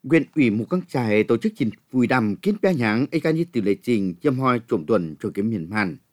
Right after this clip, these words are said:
Kia, diếp tỷ công, mảng díp lệnh, phún dê cứu có tiểu công dâm nhựa nải bé. Chun tòng trên dê tiểu công xỉ miền tò con, mình tháo trên, kết có tiểu khu xấu mà tôi kít biêu có tiểu mâu, tối mình kêu chết sẽ chẳng xuống miền màn tèn hàng.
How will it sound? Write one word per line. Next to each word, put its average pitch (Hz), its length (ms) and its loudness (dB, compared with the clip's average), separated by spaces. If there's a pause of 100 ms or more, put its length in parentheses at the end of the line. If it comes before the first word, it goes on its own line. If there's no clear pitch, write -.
(540)
Kia, 107 320 2 (100)
diếp 127 180 2
tỷ 107 80 -4
công, 113 380 0 (120)
mảng 90 280 -6 (100)
díp 147 160 0
lệnh, 98 260 -2 (420)
phún 120 300 0
dê 147 140 -2
cứu 131 100 0
có 180 120 -4
tiểu 113 260 -2
công 135 220 0
dâm 120 180 -4
nhựa 82 80 -12
nải 78 240 -18
bé. 107 280 -4 (460)
Chun 175 240 4 (120)
tòng 131 300 4
trên 185 200 0
dê 170 60 -2 (100)
tiểu 95 180 -2
công 139 220 -2
xỉ 87 300 -10
miền 98 200 -4
tò 95 380 -2
con, 117 460 0
mình 104 180 -6
tháo 92 360 -6
trên, 165 260 0 (300)
kết 170 180 0 (140)
có 202 100 -2
tiểu 117 360 -2
khu 110 300 -4
xấu 98 200 -2
mà 117 180 -2
tôi - 200 -10
kít 175 120 -4 (100)
biêu 185 140 4
có 202 120 -4
tiểu 104 260 -4 (140)
mâu, 135 380 2
tối 107 100 0
mình 117 180 -4
kêu 101 120 -6
chết 170 180 -6
sẽ 156 180 -8
chẳng 80 280 -6
xuống 92 200 -8
miền 101 240 -4 (220)
màn 104 240 -2 (160)
tèn 90 180 -8
hàng. 110 260 0